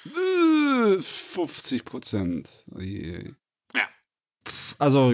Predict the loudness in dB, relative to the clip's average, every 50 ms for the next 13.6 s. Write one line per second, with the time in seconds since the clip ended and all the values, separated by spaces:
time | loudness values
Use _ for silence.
0 | 2 0 -4 -2 0 2 2 2 2 0 0 0 0 2 2 2 2 0 -2 -4
1 | -4 0 0 2 2 2 2 0 0 -2 2 2 2 2 2 2 0 2 2 2
2 | 4 4 4 2 0 -4 -2 0 2 4 4 4 2 2 2 2 2 4 2 2
3 | 2 0 -2 -2 0 2 2 4 2 2 0 0 0 0 0 0 0 2 2 2
4 | 2 0 _ _ _ _ _ _ _ -2 0 2 2 4 4 4 6 6 6 8
5 | 8 6 4 4 4 2 2 2 0 0 0 2 2 2 0 -2 -10 -4 0 0
6 | 0 2 2 4 4 6 6 6 6 4 4 2 2 4 6 6 8 8 8 6
7 | 6 4 4 4 4 4 2 0 0 0 -2 0 0 0 -2 -2 -2 -2 0 0
8 | 0 0 0 -2 -4 -6 -4 -4 -6 -4 -4 -4 -4 -4 -4 -6 -8 -10 -12 -14
9 | -14 -12 -12 -10 -6 0 2 2 4 2 2 0 -4 -2 2 2 2 2 2 -2
10 | -6 -2 2 4 4 4 4 2 0 2 4 4 4 4 6 4 4 4 2 4
11 | 4 6 6 4 4 2 0 0 0 0 0 -2 -2 0 0 2 4 4 4 4
12 | 2 0 2 4 4 4 4 4 2 2 4 6 6 6 6 4 2 4 4 2
13 | 2 _ _ _ -20 -18 -18 -18 -8 -2 0 0